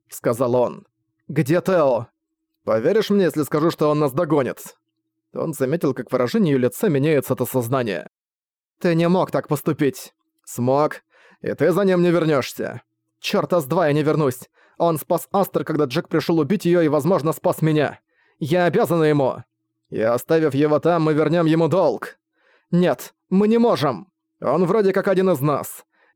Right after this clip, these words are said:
Я понимаю. Но он никогда не стал бы помогать нашему делу". "Делу!" выплюнуло слово Кейден.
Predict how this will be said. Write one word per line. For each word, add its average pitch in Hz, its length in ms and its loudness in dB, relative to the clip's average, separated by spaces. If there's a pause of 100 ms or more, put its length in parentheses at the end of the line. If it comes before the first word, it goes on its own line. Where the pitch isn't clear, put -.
Я 127 300 0
понимаю. 214 600 0 (360)
Но 143 480 0 (200)
он 175 280 0
никогда 175 320 0
не 156 80 0
стал 151 240 0
бы 120 100 -8
помогать 151 400 0
нашему 170 320 0
делу". 123 480 -2 (340)
"Делу!" 127 680 0 (580)
выплюнуло 147 680 0
слово 127 340 -2
Кейден. 110 540 -2